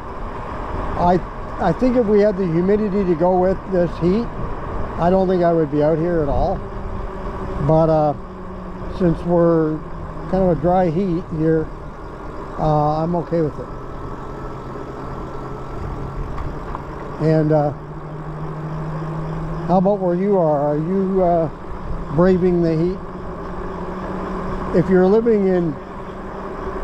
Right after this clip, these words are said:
Arizona, if you're not braving the heat, then you're probably not able to ride your bike at all, because it's been one heck of a stretch there of hot weather,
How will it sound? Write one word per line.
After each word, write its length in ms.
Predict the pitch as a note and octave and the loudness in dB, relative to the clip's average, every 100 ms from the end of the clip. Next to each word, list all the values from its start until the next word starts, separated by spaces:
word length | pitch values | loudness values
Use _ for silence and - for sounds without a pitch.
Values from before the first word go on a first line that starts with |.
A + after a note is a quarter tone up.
| - - - | -6 -6 -2
Arizona, 880 | G3 G#3 G3 D3+ F3+ A#3+ F3 D3+ C3+ - - - - - - - - - - - - - - - - - - - - - G3+ G3 - - - - - - - - - - G3 | 4 6 6 4 2 2 2 0 -4 -8 -8 -8 -8 -8 -6 -6 -2 -2 -2 -2 -4 -4 -4 -2 0 0 -2 -2 -4 -4 -4 -4 -2 -2 -2 -4 -6 -4 -4 -2 -2 0 2
if 120 | D#3+ | 4
you're 160 | E3+ | 4
not 300 | E3 G#3 B3+ | 4 2 0
braving 440 | F3+ F3+ E3 D#3+ D#3+ | 2 2 4 2 2
the 120 | D3+ | 2
heat, 240 | D3+ G#3 E3+ | 2 0 2
then 380 | E3+ F3 E3+ E3+ | 4 4 2 2
you're 120 | E3+ | 2
probably 360 | E3+ F3+ F3+ | 2 2 2
not 320 | E3+ F3+ F#3+ F#3+ | 2 2 0 0
able 240 | F#3 F3 | 0 2
to 80 | F3 | 2
ride 280 | E3+ F3+ F3+ | 4 4 2
your 120 | E3 | 0
bike 300 | D#3 A#3 A#3+ | 2 2 2
at 100 | F#3 | 0
all, 180 | D#3 D3 | 2 2
because 340 | C#3+ D3 D#3+ D3 | 0 0 0 0
it's 240 | D3+ - - - - - - - - - - - - - - - F#3 | -2 -6 -8 -8 -8 -8 -8 -6 -6 -6 -6 -6 -6 -6 -6 -2 4
been 420 | G3+ F#3+ F3+ E3+ | 6 6 4 2
one 380 | F3 G#3 G3 F3+ | 2 2 2 2
heck 260 | D#3+ G3 G#3+ | 2 0 2
of 120 | F3 | 2
a 140 | E3 - | 2 0
stretch 320 | - G#3 G#3 - F#3+ | 0 2 2 0 0
there 280 | F3 D#3+ E3 | 2 2 2
of 960 | - - - - - - - - D#3+ C#3+ | -2 -8 -8 -8 -8 -8 -8 -2 0 2
hot 240 | F#3+ F#3+ | 2 2
weather, 360 | E3 G#3+ E3+ | 2 2 0